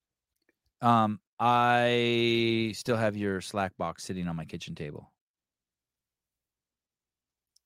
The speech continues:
Is there an affiliate owner out there that wants another, a Slack box? I haven't met, sent out the first three I gave away. Is there an affiliate owner that wants one?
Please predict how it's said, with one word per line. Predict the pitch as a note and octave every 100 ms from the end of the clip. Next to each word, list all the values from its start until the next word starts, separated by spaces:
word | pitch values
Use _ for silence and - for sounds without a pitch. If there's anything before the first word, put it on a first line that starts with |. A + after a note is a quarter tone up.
| _ _ _ _ _ _ _
Is | A2+
there | C3 G#3
an | A#3
affiliate | - A2+ A2+ A#2+
owner | C3 C3+ C3+ B2+
out | B2 A#2
there | B2+
that | A#2
wants | A2 A2
another, | G#2 G2+ G2+ G#2
a | G#2
Slack | - G2 G2
box? | A2 G#2+
I | A2
haven't | A2 C3
met, | A#2 A2+
sent | A#2 A2
out | G2+
the | F#2+
first | - A2+ G#2+
three | G2
I | E2+
gave | E2 E2
away. | D#2 D2+ D2+ E2+ _ _ _ _
Is | F#2+
there | G#2
an | G2+
affiliate | G#2+ G#2+
owner | G#2+ A2 G#2+
that | G2
wants | F#2+ F#2+
one? | A#2 A#2+